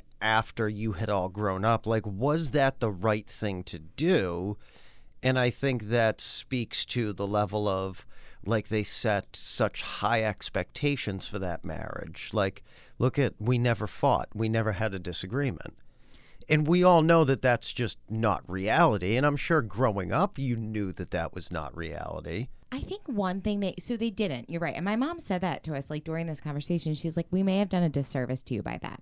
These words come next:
Speaker 2: because you always thought everything was perfect. And trust me, it wasn't, because nothing's always perfect."
Speaker 1: Or I don't mean to say that it's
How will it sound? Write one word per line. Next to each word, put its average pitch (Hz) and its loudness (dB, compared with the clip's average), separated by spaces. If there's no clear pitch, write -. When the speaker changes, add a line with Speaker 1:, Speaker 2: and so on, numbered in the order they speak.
Speaker 2:
because 196 4
you 175 6
always 170 4
thought 165 -2
everything 151 0
was 135 0
perfect. - -8
And 147 -2
trust 143 -6
me, 131 -4
it 107 -6
wasn't, - -10
because 175 0
nothing's 143 0
always 117 0
perfect." - -10
Speaker 1:
Or 139 8
I 120 8
don't 127 4
mean 127 4
to 113 -2
say 113 2
that 107 -2
it's - -6